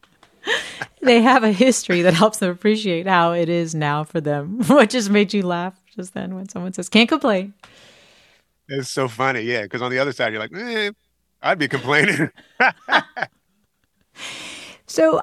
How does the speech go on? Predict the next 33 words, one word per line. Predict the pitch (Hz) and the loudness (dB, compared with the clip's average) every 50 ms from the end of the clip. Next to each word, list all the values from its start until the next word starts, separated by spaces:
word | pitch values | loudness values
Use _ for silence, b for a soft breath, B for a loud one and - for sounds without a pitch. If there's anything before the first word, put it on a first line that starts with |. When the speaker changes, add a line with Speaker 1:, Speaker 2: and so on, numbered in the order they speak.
| - | 2
Speaker 1:
I | - 302 | 2 2
wanna | 330 381 466 523 508 - | 2 2 0 0 2 2
ask | - 220 208 - - | 2 2 2 0 -2
you | 226 214 | -4 0
a | 185 | 0
little | 180 175 175 175 | 2 2 2 0
bit | 160 170 165 156 | 0 0 0 0
about | 160 147 - 147 143 139 131 131 135 - - _ _ _ - - _ - | 0 0 2 2 4 4 4 2 0 -2 -6 _ _ _ -20 -16 _ -4
aging, | 170 147 143 127 - - 107 - - - | -2 -2 -2 -2 -4 -6 -6 -8 -8 -2
because | - 214 196 247 247 - | 0 2 4 4 4 4
I | 277 285 | 2 2
feel | 247 - 302 320 330 | 0 0 -2 0 0
like | 349 359 330 | 0 0 0
a | - 220 | 0 0
lot | 202 180 170 160 156 156 156 | 0 0 0 0 2 2 2
of | 160 160 147 | 0 -2 -4
your | 160 156 151 | -4 -4 -4
essays | 143 139 139 - - 147 139 123 | -4 -4 -4 -4 -4 -4 -4 -6
also | - 156 147 - 156 139 | -6 -8 -6 -6 -6 -6
touch | - - 151 - - | -6 -8 -8 -6 -4
on | 156 156 160 | -4 -4 -2
this | 160 160 151 - | -2 -4 -4 -6
a | 185 | -6
little | 165 165 175 170 180 175 | -6 -6 -4 -4 -6 -6
bit, | - 190 190 190 185 202 - _ - | -4 -4 -4 -4 -6 -8 -10 _ -4
um, | 165 156 151 143 135 131 131 127 127 127 127 - _ B B B B B B B - - _ _ _ _ - | -2 0 0 0 0 -2 -4 -6 -8 -12 -14 -16 _ B B B B B B B -20 -20 _ _ _ _ -12
where | 208 175 165 170 165 165 160 156 156 156 151 151 147 147 151 - - _ _ _ _ _ _ _ _ _ _ _ - | -6 -2 0 0 2 2 2 2 0 0 0 -2 -2 -4 -6 -10 -14 _ _ _ _ _ _ _ _ _ _ _ -12
you | - - 214 196 202 214 214 208 202 196 196 196 196 202 214 - _ _ | -10 -6 -4 0 0 2 2 2 2 0 0 -2 -4 -6 -8 -12 _ _
reference | - 220 202 202 262 320 - 494 494 440 - | -6 0 4 4 4 4 2 0 -2 0 2
your | - 214 185 - | 2 2 2 2
age | - 147 165 214 226 - | 4 6 6 6 6 4
a | 190 | 2
lot. | 131 113 98 - - - - | 0 0 -2 -8 -12 -16 -20